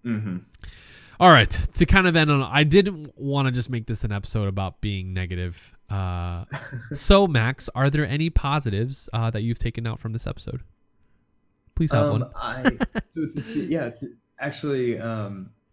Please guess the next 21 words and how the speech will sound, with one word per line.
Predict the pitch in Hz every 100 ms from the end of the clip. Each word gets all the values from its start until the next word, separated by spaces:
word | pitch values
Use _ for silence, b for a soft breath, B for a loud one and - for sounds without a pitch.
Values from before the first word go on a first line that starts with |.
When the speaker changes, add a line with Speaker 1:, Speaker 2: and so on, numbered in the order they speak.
| _
Speaker 1:
it's | 135 127
a |
scene | 120 - 180 165
we, | 123
we | 127 127
didn't | 127 117 107
touch | - 151
on, | 113 95
I | 92
Speaker 2:
Yeah, | 160
Speaker 1:
don't | 262
think. | - 98 92
Speaker 2:
perfect. | - 160 120 110
Speaker 1:
But, |
um, | 104 101 95 -
it | - 127
was | 113 107
a, | 110 104 101 101
a | 113
return | 117 107 - 123 127 127 131 117 -
to | 120 107 104 98